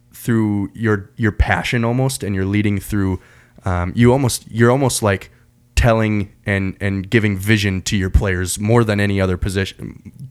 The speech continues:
like, position of a coach, because I think there's just less,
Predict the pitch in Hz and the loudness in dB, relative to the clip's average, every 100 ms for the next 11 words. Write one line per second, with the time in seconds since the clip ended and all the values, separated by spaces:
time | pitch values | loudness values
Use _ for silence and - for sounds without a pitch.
0 | - 117 98 - 104 95 98 87 - 92 | -8 -2 0 0 0 -2 -2 -4 -4 -4
1 | 85 - - - 107 - 98 95 - - | -4 -8 -12 -8 -4 -2 -2 -2 -8 -16
2 | - - - - _ 123 - 131 123 107 | -14 -10 -12 -14 _ -2 0 0 0 0
3 | 101 110 107 110 - - | -2 -2 0 2 2 -2